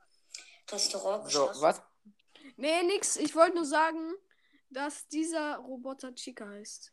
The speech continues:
Speaker 3: Ich weiß,
Speaker 2: Hm.
Speaker 3: ich bin dumm.
Speaker 2: Nee, ich glaub, ich
Speaker 3: Ja.
Speaker 2: glaub, es ist Spring Bonnie, weil, äh, der hat, glaub ich, den gelben Cupcake, aber ich bin mir grad nicht sicher. Es kann auch sein, dass ich lost bin.
Speaker 3: Jo, kann auch sein. Ich, ich, ich weiß nicht, was für, äh, was er und wie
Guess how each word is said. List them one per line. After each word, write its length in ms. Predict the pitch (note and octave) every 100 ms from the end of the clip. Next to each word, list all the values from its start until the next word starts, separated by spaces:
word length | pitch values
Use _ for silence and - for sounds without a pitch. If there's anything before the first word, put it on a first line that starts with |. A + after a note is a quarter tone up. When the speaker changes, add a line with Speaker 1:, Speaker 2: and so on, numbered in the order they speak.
| _
Speaker 3:
Ich 160 | B3 C#4
weiß, 220 | C#4+ C#4+
Speaker 2:
Hm. 60 | D#4+
Speaker 3:
ich 100 | -
bin 160 | A#3+
dumm. 120 | A#3 A#3+
Speaker 2:
Nee, 100 | A#3
ich 140 | -
glaub, 240 | A3 A3
ich 100 | - G#3+
Speaker 3:
Ja. 40 |
Speaker 2:
glaub, 200 | G#3 A3
es 100 | G#3+
ist 200 | F#3+ -
Spring 460 | - F#3+ A3 A#3+ F3+
Bonnie, 400 | D3 C3+ C3 B2
weil, 260 | C3+ C#3 C#3
äh, 200 | D#3 D3+
der 180 | D#3 F3+
hat, 140 | G3 -
glaub 180 | F3
ich, 80 | E3
den 160 | E3+ D#3
gelben 380 | E3 F#3+ D3+ B2
Cupcake, 400 | B2 - D3 C#3+
aber 80 |
ich 100 | C#3+
bin 120 | E3+ F3+
mir 100 | E3
grad 160 | D#3+
nicht 140 | D#3 -
sicher. 220 | E3 C3
Es 120 | -
kann 120 | C#3+
auch 60 | D3+
sein, 160 | D3+ D3+
dass 100 | C#3+
ich 80 | -
lost 220 | D3 -
bin. 140 | - A#3
Speaker 3:
Jo, 220 | C#4+ D#4+ F4+
kann 260 | A4 G#4+ G4
auch 140 | G4
sein. 460 | - C4 A#3+ A#3 -
Ich, 360 | - D4 - -
ich, 300 | - D4+ C#4+ - -
ich 220 | D4+ - D4+
weiß 340 | E4 F4 -
nicht, 240 | E4+ -
was 300 | D#4 E4+ -
für, 500 | - E4 D#4+ D#4 C#4+ - -
äh, 180 | C#4
was 340 | C#4+ D#4+ - - -
er 280 | - C4+ C#4+
und 220 | C#4 B3
wie 300 | B3+ D4+ E4